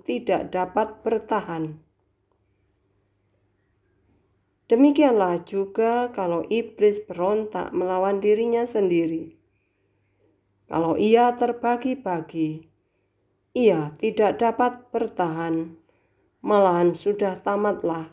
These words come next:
riwayatnya. Camkanlah, tidak seorang pun dapat memasuki rumah seorang yang kuat untuk merampas harta bendanya,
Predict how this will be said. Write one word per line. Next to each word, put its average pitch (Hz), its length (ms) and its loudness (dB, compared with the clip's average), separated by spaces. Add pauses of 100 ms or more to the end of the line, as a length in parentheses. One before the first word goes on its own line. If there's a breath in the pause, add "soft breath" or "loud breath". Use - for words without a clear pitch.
riwayatnya. 175 960 0 (3250)
Camkanlah, 202 800 2 (1600)
tidak 311 480 6
seorang 233 560 0
pun 233 400 4
dapat 185 400 -4
memasuki 233 880 0
rumah 196 480 2
seorang 226 640 0
yang 208 320 2
kuat 208 480 0 (1300)
untuk 196 320 0
merampas 202 720 0 (160)
harta 202 480 0
bendanya, 175 720 2